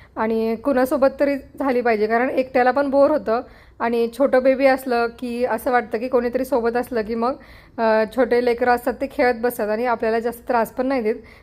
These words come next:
त्यांना पण ते मज्जा करत राहतात. त्यामुळे असंच, अ, finally आमचं असं ठरलं की जाऊया म्हणून आणि अचानकच रात्री, अ, प्लॅन ठरला जाऊया म्हणून. आणि एक, अ, लोकेशन पण मी सर्च करून ठेवलं होतं,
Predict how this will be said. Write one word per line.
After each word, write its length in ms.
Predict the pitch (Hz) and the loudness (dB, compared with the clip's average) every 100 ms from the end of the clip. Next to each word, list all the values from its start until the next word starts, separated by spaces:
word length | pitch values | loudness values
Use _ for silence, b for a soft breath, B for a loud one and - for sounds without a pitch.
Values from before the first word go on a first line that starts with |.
| - | -2
त्यांना 240 | 262 254 | 0 2
पण 220 | 262 294 285 | 2 0 0
ते 120 | 285 | 0
मज्जा 380 | 269 254 214 254 | 0 0 0 0
करत 220 | 254 254 | 0 0
राहतात. 300 | 277 214 208 - | 0 -2 -4 -2
त्यामुळे 340 | 220 226 226 | -4 -2 0
असंच, 400 | 226 226 262 262 - B B B | 0 0 -4 -4 -12 B B B
अ, 60 | 220 220 214 208 208 220 - | 0 2 2 2 0 -2 0
finally 360 | 240 233 254 277 | 0 2 2 2
आमचं 300 | 254 269 254 | 2 0 0
असं 100 | 262 | 0
ठरलं 380 | 269 247 233 | 0 -2 -2
की 120 | 233 247 | -4 0
जाऊया 360 | 240 220 233 | 2 4 2
म्हणून 240 | 226 226 233 | 0 -4 -2
आणि 280 | 220 240 302 B B B | -2 -4 -8 B B B
अचानकच 500 | 233 247 262 254 285 | -4 -2 0 0 2
रात्री, 460 | 277 254 262 269 247 | 2 0 0 -2 0
अ, 100 | 226 | 0
प्लॅन 320 | 226 240 247 | 2 2 2
ठरला 360 | 262 254 208 202 | 0 -2 -2 -2
जाऊया 340 | 220 202 202 | 0 0 -2
म्हणून. 300 | 214 202 208 269 B B - | -2 -6 -8 -10 B B -8
आणि 280 | 214 214 208 233 | -4 -2 -2 0
एक, 200 | 233 - | -2 -2
अ, 260 | 233 214 220 | -2 0 0
लोकेशन 460 | 233 262 254 262 | 0 0 0 0
पण 140 | 269 269 | 0 0
मी 240 | 262 262 | 0 0
सर्च 340 | 254 254 233 | 0 -2 -2
करून 300 | - 254 254 | -2 0 2
ठेवलं 240 | 254 233 233 | 0 0 0
होतं, 260 | 214 196 | -2 -4